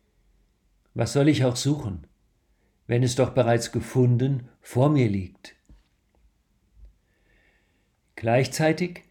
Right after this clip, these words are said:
entstehen neue Eindeutigkeiten, so differenziert sie auch daherkommen mögen. Dabei entfallen die unscharfen Zwischentöne und darauf bezogen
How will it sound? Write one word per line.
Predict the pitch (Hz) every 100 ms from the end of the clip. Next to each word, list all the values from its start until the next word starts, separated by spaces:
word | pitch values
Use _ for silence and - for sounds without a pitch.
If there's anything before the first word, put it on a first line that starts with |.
| _ _ _ _ _ _
entstehen | 131 135 - 147 143
neue | 143 151 160 117
Eindeutigkeiten, | 160 175 120 120 117 - 120 123 - 165 - _ _ _ _
so | - 139
differenziert | 143 139 139 127 - 190 143 110 101
sie | - 131
auch | 104 117
daherkommen | 127 113 123 127 139 131 135
mögen. | 123 104 101 90 92 - _ _ _ _ _ _ _ _ _ _ _ _ _ _ _ -
Dabei | 117 117 127 139 147 - -
entfallen | - 127 - 147 165 156
die | 143
unscharfen | - 175 202 - 151 139 135 123
Zwischentöne | 151 185 143 120 117 113 120 165 - _ _ _
und | 120 127
darauf | 135 135 139 -
bezogen | 131 120 139 135 151 156